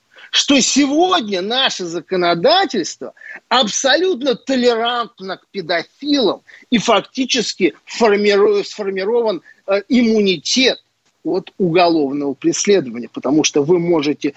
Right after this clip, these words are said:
сколько угодно растлевать детей, и вот как этот Мурадян там, э, де-, де-, держа в страхе все село, вот детский гарем, реально, детский гарем в России –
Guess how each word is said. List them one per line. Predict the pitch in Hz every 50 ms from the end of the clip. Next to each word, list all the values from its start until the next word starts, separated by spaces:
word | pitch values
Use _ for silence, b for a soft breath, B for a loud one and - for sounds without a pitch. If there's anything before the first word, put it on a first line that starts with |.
| B B B
сколько | - - - - - 262 277 233 - -
угодно | 196 185 185 180 185 190 170 143 135 143 143 165
растлевать | 202 247 202 - - - _ 185 202 214 220 214 220 214 185 165 143 117 101 98 107
детей, | 113 113 110 - - - 208 247 277 320 330 320 302 - _ _ _ _ _ _ _ _ _ _ _ _ _
и | _ 180 175
вот | 180 180 -
как | - 185 165 -
этот | 208 185 151 156 143 -
Мурадян | 156 160 165 175 175 180 180 170 180 202 190 175 151 135
там, | - 143 135 131 131 131
э, | 131 131 131 131 131 135 135 131 131 131 131 B B B B B 165 156
де-, | 147 143 175 175
де-, | 156 147 160 160
держа | 147 139 180 190 175 - - 190 220 202 175 -
в | -
страхе | - - - - 202 208 208 208 196 175 151 - - _ 107 _ _ _ _
все | - - - 175 143 123
село, | - - - 127 127 185 262 330 370 311 - - _ _
вот | 113 127 135 139
детский | 123 185 226 220 214 208 - - - - 151
гарем, | 135 147 156 170 180 151 151
реально, | 165 151 143 143 143 120
детский | 170 247 277 285 214 - - 294
гарем | 233 208 226 180 156 156 175 196 214 214 170
в | 180
России – | 185 190 190 - - - 220 226 220 208 190 170 151 - -